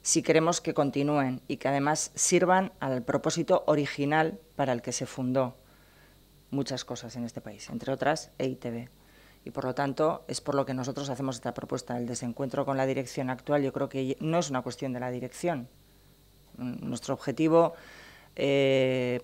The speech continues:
pidiendo la dimisión de la directora, no era, eh, pedir la dimisión por pedir la dimisión, era cambiar el ente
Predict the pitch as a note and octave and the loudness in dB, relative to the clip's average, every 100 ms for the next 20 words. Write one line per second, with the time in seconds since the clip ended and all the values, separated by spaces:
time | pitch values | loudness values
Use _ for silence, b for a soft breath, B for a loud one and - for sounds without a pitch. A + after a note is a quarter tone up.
0 | - E3 D#3 E3+ E3 D#3+ D#3+ D#3 F3+ D#3+ | 0 4 6 8 8 8 4 2 2 4
1 | D#3 D#3 D#3 D#3 - E3 E3+ E3+ F#3 D3+ | 6 6 6 4 4 6 6 4 4 6
2 | C#3+ C#3 C3 B2 - C3+ B2+ D3 C#3+ D3 | 6 4 4 0 -2 -2 -2 2 2 4
3 | C#3 C#3 C3 C#3 C3 A#2+ C3+ C3+ B2+ B2+ | 4 2 -2 -2 -2 0 0 0 -2 -2
4 | A#2+ E3+ E3+ B2 B2 - C#3 D#3 - - | -2 -2 0 -2 -6 0 2 2 0 -4
5 | C#3+ C#3+ D3+ D#3+ C3+ - - - - _ | -2 2 6 6 6 0 -18 -20 -20 _
6 | - - - C3+ C#3 D3+ - F3+ - | -20 -20 -6 0 2 2 4 2 2